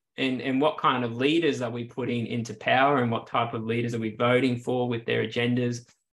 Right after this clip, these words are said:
In terms of, it, it's very easy for, to come in with an instru-, like a, a prompt like that, and you see total change of behavior. And that's an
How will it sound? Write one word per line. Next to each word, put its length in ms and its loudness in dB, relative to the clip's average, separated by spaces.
In 140 0
terms 260 2
of, 140 0
it, 200 0
it's 140 -6
very 280 6
easy 420 4
for, 360 2
to 220 -6
come 240 0
in 120 2
with 160 2
an 80 2
instru-, 400 -4
like 240 0
a, 140 2
a 40 -2
prompt 360 -2
like 220 0
that, 240 0
and 100 2
you 80 2
see 440 -2
total 260 0
change 300 -2
of 100 -6
behavior. 520 -4
And 120 0
that's 160 2
an 80 4